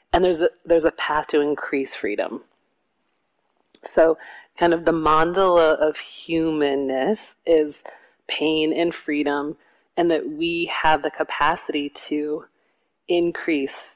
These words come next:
and decrease each of those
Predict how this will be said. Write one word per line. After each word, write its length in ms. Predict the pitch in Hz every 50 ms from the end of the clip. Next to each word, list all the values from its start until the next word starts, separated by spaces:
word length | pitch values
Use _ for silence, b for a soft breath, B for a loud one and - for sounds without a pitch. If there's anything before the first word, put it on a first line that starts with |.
| _ _ _ _ _ _ _ _ _ _ _ _ _ _ _ _ _ -
and 260 | 170 156 156 156 147
decrease 580 | - 151 151 147 - - - 147 135 127 - - - - - -
each 220 | 151 139 - -
of 140 | 151 139 -
those 260 | 101 98 - -